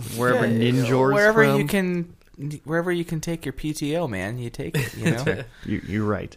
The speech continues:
Speaker 1: Jimmy.
Speaker 2: <laughs>
Speaker 1: Absolutely correct.
Speaker 2: Rangers are busy.
Speaker 1: Well, the first thing I wanna talk about is, obviously, their Rangers are still kids.
Speaker 3: Right.
Speaker 1: And they went back ten years.
Speaker 3: Mm-hmm.
Speaker 1: And according to some glorious exposition,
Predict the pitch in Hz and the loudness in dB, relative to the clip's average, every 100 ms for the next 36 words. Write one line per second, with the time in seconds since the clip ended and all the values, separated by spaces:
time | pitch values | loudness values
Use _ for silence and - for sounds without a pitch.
0 | - - - - - - - 180 156 175 | -18 -18 -16 -16 -6 -6 -2 -2 -2 -4
1 | - 170 - - - 131 135 - 123 110 | -6 -8 -10 -16 -2 0 2 0 2 2
2 | 101 110 120 170 160 123 107 123 151 117 | 2 0 -2 0 0 0 2 2 2 -4
3 | - - - - - - - 220 185 - | -8 -18 -20 -20 -20 -6 4 6 6 4
4 | 175 214 233 233 220 185 165 151 120 120 | 0 4 4 4 2 4 2 2 0 2
5 | 123 120 123 120 - - 127 143 139 127 | 4 4 4 2 0 -2 -2 -2 0 0
6 | 120 117 127 131 151 185 165 139 - - | 0 -2 0 0 0 -2 -2 -4 -4 -2
7 | 123 143 143 - - 113 117 110 - - | 0 -2 -6 -14 -12 -4 -4 -4 -12 -20
8 | _ 139 127 120 135 127 123 113 - 131 | _ 0 0 2 0 0 0 -2 -4 -2
9 | 120 113 110 - 110 107 - - - - | -2 -2 -6 -8 -4 -4 -6 -12 -16 -20
10 | - - 127 123 123 120 120 107 - 165 | -18 -10 -8 -8 -6 -2 -2 -2 -2 2
11 | 170 170 160 - 143 135 127 120 113 - | 4 2 -2 -2 -2 0 0 0 -4 -2
12 | 127 120 82 107 120 131 139 135 120 123 | -2 0 -2 -2 0 2 4 2 0 -4
13 | - 113 120 113 107 101 | -6 -4 -4 -4 -4 -6